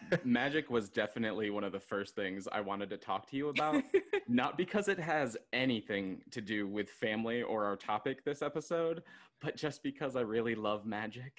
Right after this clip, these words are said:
Speaker 1: <laughs>
Speaker 2: Yeah. Well, and also it was, like, kind of right field. Like, it was, it was not a thing that I was doing when I, when I, like, knew you. And
Speaker 1: Well,
Speaker 2: then,
Speaker 1: right
Speaker 2: like
Speaker 1: at the end of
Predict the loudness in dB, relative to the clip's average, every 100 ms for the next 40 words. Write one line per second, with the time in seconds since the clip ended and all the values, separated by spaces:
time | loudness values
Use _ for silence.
0 | -14 -12 -2 2 4 4 2 -4 0 4
1 | 8 6 6 4 4 2 2 0 0 2
2 | 2 2 -2 -2 0 -2 -4 -8 0 0
3 | 0 0 0 -2 -2 -2 0 0 0 2
4 | 0 2 2 2 -2 -2 0 -2 -2 -2
5 | 0 -2 -2 -4 -4 -4 -6 -12 -4 0
6 | 2 0 0 -4 -6 -4 -2 -2 -4 -8
7 | -6 -8 -6 -4 2 4 4 4 4 2
8 | 0 2 4 4 4 2 2 2 2 0